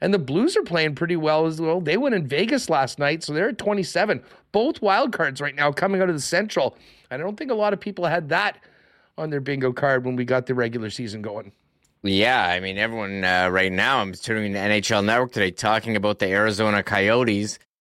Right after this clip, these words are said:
Speaker 2: Uh, they're in a wild card spot. They're in a five-game win streak, as you mentioned, beating, what, the last five Stanley Cup champions. Uh, trivia question, who, who do we have here? Vegas, Washington, Saint Louis, Colorado,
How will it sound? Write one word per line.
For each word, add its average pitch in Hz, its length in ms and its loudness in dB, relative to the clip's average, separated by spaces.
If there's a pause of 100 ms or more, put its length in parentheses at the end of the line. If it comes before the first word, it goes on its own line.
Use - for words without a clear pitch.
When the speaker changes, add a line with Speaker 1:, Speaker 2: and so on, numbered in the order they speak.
(120)
Speaker 2:
Uh, 95 160 2
they're 104 180 4
in 110 80 4
a 101 40 4
wild 101 300 4
card 101 240 0
spot. 104 280 2
They're 107 120 2
in 104 60 4
a 101 40 0
five-game 101 580 0
win 101 140 -2
streak, 101 260 -6
as 92 140 -2
you 95 80 -2
mentioned, 113 640 0 (420)
beating, 113 380 2
what, 98 160 0
the 95 100 2
last 107 540 0 (500)
five 104 560 2
Stanley 101 540 -2
Cup 87 260 -2
champions. 107 880 0
Uh, 87 340 -6 (240)
trivia 92 320 -2
question, 90 420 -2
who, 85 300 -8
who 101 80 -6
do 95 80 0
we 90 80 -2
have 85 240 -4
here? 85 260 -10
Vegas, 107 680 2 (300)
Washington, 98 800 0 (320)
Saint 90 340 -2
Louis, 95 400 2
Colorado, 92 800 0